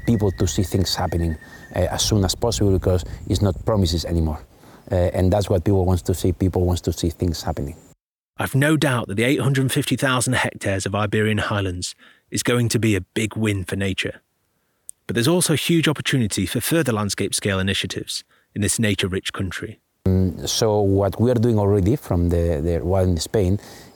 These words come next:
Speaker 1: is having contact with other organizations in the, in other places in Spain that wants to do the same. The, the, the, the, the moment they saw the launch of, of, uh,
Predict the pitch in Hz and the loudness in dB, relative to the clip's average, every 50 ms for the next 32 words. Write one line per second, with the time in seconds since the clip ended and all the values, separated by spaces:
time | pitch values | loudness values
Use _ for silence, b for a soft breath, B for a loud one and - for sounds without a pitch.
0 | - - 101 95 90 - - 110 110 110 101 95 - 104 101 92 98 90 92 87 | -2 0 2 2 2 2 0 0 2 2 2 2 2 0 2 2 2 2 2 0
1 | - 101 104 107 101 101 90 90 87 90 85 82 80 90 92 - - 180 190 - | 2 0 0 0 2 2 0 2 0 0 0 0 0 0 -2 -2 -2 -4 -2 -2
2 | 98 92 85 82 80 78 - 90 85 71 92 95 92 85 - - 85 82 90 87 | 0 0 0 0 -2 -2 -2 -2 -2 0 0 0 0 -2 -2 -4 -6 -4 -2 -4
3 | 80 80 - - - 101 123 170 196 B B B B B B B B - 87 92 | -4 -4 -6 -4 -2 0 0 0 -2 B B B B B B B B -2 0 0
4 | 85 87 90 113 123 117 - 120 113 101 92 - - 110 123 170 196 165 120 - | 2 2 2 2 0 0 0 2 2 2 2 2 2 0 0 0 0 -2 -4 -2
5 | 87 90 87 87 87 - 80 82 90 - - 87 92 92 95 101 95 95 104 98 | 0 2 2 2 2 0 0 -2 -2 -2 -2 -4 -2 0 0 0 0 0 -2 -4
6 | - 98 104 107 117 131 143 135 113 113 98 - - - 120 117 107 95 92 95 | -2 0 2 4 4 4 4 4 4 2 2 0 0 2 2 2 4 4 4 4
7 | 101 107 101 92 - - - 98 90 - - - - - 95 90 82 85 90 85 | 4 4 2 2 0 -2 -2 -2 -2 -2 -4 -10 -4 -2 -2 0 0 0 0 0